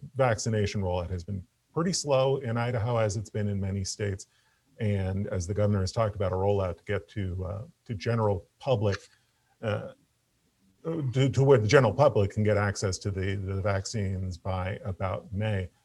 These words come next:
We're a long way from there. So I, I was struck by his tone. Uh, I'll be interested to see if, uh, if that's a, a shared sentiment.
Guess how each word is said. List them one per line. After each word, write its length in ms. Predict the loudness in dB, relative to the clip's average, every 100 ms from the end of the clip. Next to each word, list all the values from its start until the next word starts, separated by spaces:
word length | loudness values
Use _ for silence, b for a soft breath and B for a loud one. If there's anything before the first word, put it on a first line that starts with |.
| 2
We're 80 | 4
a 60 |
long 200 | 6 2
way 140 | 2 -4
from 180 | -6
there. 260 | -16 -16 -18 b b
So 360 | 0 0 0 -4 b b b b 0
I, 80 |
I 160 | 2 4
was 160 | 2 2
struck 240 | -4 2
by 140 | 6
his 180 | 8 6
tone. 500 | 2 0 2 0 -4 -6
Uh, 200 | -2 -2
I'll 80 | 0
be 120 | 0
interested 380 | 2 2 0 0
to 80 | -2
see 140 | 0
if, 260 | -2 -2 -2
uh, 220 | 0 0
if 120 | -4
that's 240 | -2 -4 -2
a, 200 | -4 -4
a 80 | -6
shared 520 | -6 0 2 2 0 -10
sentiment. 500 | -4 -4 -4 -8